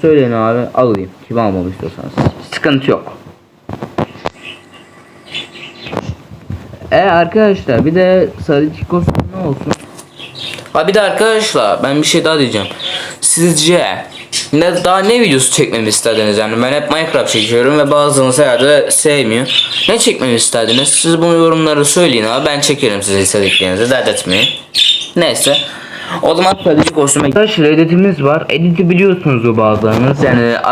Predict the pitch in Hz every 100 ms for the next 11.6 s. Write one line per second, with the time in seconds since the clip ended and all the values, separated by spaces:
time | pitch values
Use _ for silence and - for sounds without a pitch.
0 | 131 135 139 139 135 131 - - - -
1 | 147 131 127 135 139 135 117 101 101 98
2 | 117 160 - - - - - - - -
3 | - - 147 143 139 139 156 139 131 131
4 | 143 127 123 131 120 107 107 107 113 117
5 | 113 - 127 117 113 113 113 117 113 101
6 | 95 - 98 101 95 92 - 92 101 120
7 | - - - - - - - 185 156 143
8 | 147 160 170 156 143 127 107 107 101 101
9 | 101 95 101 95 98 107 107 107 98 -
10 | 101 98 98 92 95 113 107 104 95 92
11 | - - 90 90 104 123